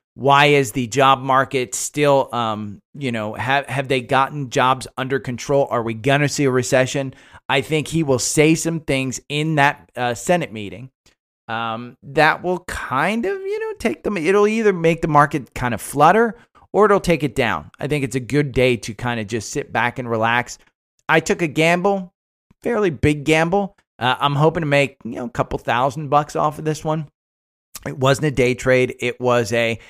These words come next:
"Hey, we got the signal. Let's take it." Um,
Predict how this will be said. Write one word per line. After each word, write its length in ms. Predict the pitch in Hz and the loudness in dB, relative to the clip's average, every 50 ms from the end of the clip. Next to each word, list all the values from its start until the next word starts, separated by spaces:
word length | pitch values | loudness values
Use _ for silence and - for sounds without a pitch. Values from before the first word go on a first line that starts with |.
| - _ | -18 _
"Hey, 280 | - 143 139 123 113 101 98 | -2 0 0 0 -2 -4 -4
we 100 | 120 123 | -4 0
got 220 | 107 131 131 131 | 2 2 2 2
the 80 | - 147 | 0 0
signal. 520 | - - 156 143 143 151 156 160 160 - _ _ _ | 0 2 2 2 2 0 -2 -4 -4 -8 _ _ _
Let's 220 | - 113 110 - - | -10 -8 -8 -8 -6
take 300 | - 127 113 101 - - | -4 -4 -4 -4 -6 -10
it." 100 | - - _ _ _ _ _ _ _ _ _ _ - | -18 -20 _ _ _ _ _ _ _ _ _ _ -14
Um, 640 | 85 85 85 78 78 76 67 67 - - - - | -12 -12 -10 -10 -12 -14 -14 -16 -18 -20 -20 -20